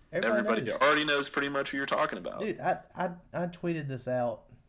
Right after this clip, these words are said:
Speaker 1: uh, over the holiday break, but I had family members, uh, asking me about Luka, and these are family members that don't even really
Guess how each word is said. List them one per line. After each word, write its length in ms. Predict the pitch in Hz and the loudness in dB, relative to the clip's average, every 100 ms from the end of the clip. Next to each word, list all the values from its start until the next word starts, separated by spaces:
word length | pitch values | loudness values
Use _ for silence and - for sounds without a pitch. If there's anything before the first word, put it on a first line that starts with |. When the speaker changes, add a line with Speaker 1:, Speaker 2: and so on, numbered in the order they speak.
| _ - | _ -10
Speaker 1:
uh, 300 | 117 52 50 - 120 _ _ _ - | -6 -4 -6 -12 -18 _ _ _ -8
over 220 | 131 120 | -6 -6
the 100 | 113 | -4
holiday 560 | 120 120 120 117 113 110 _ _ | 0 0 0 -4 -10 -14 _ _
break, 540 | 120 123 120 117 - - _ _ - _ _ _ - | -8 -4 -4 -6 -14 -20 _ _ -20 _ _ _ -8
but 400 | 127 123 107 - _ - _ - | -2 -2 -4 -10 _ -20 _ -6
I 140 | 160 | -2
had 260 | 180 170 127 | 0 -2 -2
family 480 | - 123 131 131 117 | -6 -4 -4 -4 -6
members, 720 | 113 117 - - 117 - - _ _ _ _ _ _ _ _ _ _ _ | -8 -10 -12 -12 -16 -18 -20 _ _ _ _ _ _ _ _ _ _ _
uh, 280 | - 50 - - _ _ _ | -10 -8 -10 -14 _ _ _
asking 460 | 120 123 - 117 117 | -8 -6 -6 -10 -10
me 100 | 113 | -10
about 300 | 110 - 117 | -10 -10 -10
Luka, 300 | 117 113 101 | -14 -14 -12
and 120 | 113 | -10
these 140 | 127 | -10
are 200 | 120 113 - - | -10 -12 -12 -8
family 260 | 127 120 | -6 -6
members 300 | 120 117 117 | -6 -8 -8
that 100 | 117 | -10
don't 180 | 120 120 | -8 -8
even 180 | 120 120 | -8 -8
really 240 | 113 110 | -8 -10